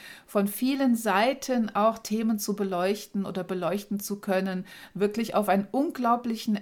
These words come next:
Erfahrungsschatz oder Wissensschatz, äh, zurückgreifen zu können und daraus dann eben auch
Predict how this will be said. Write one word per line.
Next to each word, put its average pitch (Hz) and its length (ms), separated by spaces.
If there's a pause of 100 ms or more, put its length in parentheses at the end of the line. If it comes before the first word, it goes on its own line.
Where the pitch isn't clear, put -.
Erfahrungsschatz 214 840
oder 170 280
Wissensschatz, 226 880
äh, 190 340 (160)
zurückgreifen 185 680
zu 175 180
können 190 360 (260)
und 208 160
daraus 208 380
dann 202 180
eben 202 340
auch 190 360